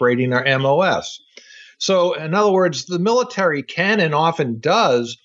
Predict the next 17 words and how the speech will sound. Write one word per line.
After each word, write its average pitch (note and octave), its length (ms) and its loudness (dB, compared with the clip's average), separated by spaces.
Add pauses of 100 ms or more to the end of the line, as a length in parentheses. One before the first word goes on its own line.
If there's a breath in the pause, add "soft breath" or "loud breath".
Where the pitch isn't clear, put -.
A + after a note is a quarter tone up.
(180)
administratively D#3+ 1200 0
determine A2+ 680 -2 (260 loud breath)
that B2+ 140 -2
someone G#3 420 0
with D3+ 140 0
a C3+ 60 0
medical E3 440 0
condition B2+ 520 -2
that A#2 200 -2
prevents C#3 520 0
him D3 180 0
or C3+ 60 2
her C3 240 0
from A#2 240 -6
doing B2+ 320 0
one G#3+ 280 0
job A2+ 440 0